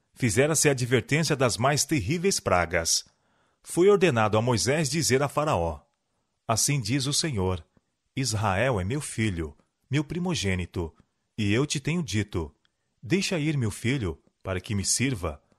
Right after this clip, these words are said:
Mas tu recusaste deixá-lo ir. Eis que eu matarei a teu filho, o teu primogênito." Êxodo capítulo quatro, versos vinte e dois e vinte e três. Posto que desprezados pelos egípcios,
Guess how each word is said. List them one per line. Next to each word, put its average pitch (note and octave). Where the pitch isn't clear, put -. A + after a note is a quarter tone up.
Mas B2+
tu G3+
recusaste C3+
deixá-lo D3
ir. G#2
Eis A2+
que -
eu A2+
matarei A#2
a C3
teu G3
filho, E2+
o G#2+
teu A#2
primogênito." F#2+
Êxodo A#2+
capítulo B2
quatro, B2
versos G#2
vinte B2
e C3
dois G#2+
e A#2+
vinte A2+
e D3
três. E2+
Posto F3+
que C#3+
desprezados B2
pelos A#2+
egípcios, A2+